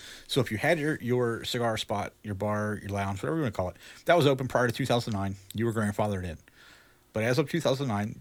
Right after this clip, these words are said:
there, Wisconsin has not allowed any new cigar lounges, bars, whatever, to open up. Uh, Wisconsin legislation, they are amending Senate Bill four seventy-one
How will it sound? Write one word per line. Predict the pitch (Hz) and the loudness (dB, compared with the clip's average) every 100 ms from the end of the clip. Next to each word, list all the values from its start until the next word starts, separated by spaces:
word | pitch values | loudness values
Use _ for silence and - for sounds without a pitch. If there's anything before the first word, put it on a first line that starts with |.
| - | -14
there, | 107 113 107 104 _ _ - - 117 | -4 -2 -2 -4 _ _ -18 -12 -8
Wisconsin | 110 107 110 107 107 | -6 -2 -2 -2 -4
has | 101 110 95 | 0 0 0
not | 101 117 - | 0 0 0
allowed | 110 104 101 113 | 0 2 0 -2
any | 110 | -4
new | 107 101 101 101 - - - | -2 -2 -2 -4 -8 -18 -16
cigar | - - - 98 98 98 95 - _ _ _ _ _ - | -8 -4 -4 -2 0 -2 -4 -10 _ _ _ _ _ -8
lounges, | 101 101 98 98 | -4 -2 -4 -4
bars, | 98 95 95 98 | -2 -2 -2 -2
whatever, | 104 95 - - - | -4 -4 -6 -14 -4
to | 131 | 0
open | 110 113 | 0 2
up. | 113 - - - - - - - _ _ _ - | 0 -2 -14 -20 -20 -20 -20 -20 _ _ _ -6
Uh, | 117 110 92 | -2 -2 -2
Wisconsin | 110 - - 127 123 139 131 | -4 -4 -2 -2 -2 -6 -2
legislation, | 120 127 - 127 139 170 | 0 0 0 0 -2 -2
they | 120 | 0
are | 117 | 2
amending | 110 107 139 147 107 104 113 - - | 2 0 0 0 -2 -4 -8 -16 -10
Senate | - 139 131 | -4 0 0
Bill | 113 117 | 0 0
four | - 127 123 | 0 0 0
seventy-one | - 120 107 104 165 139 123 | 2 2 2 0 0 0 -4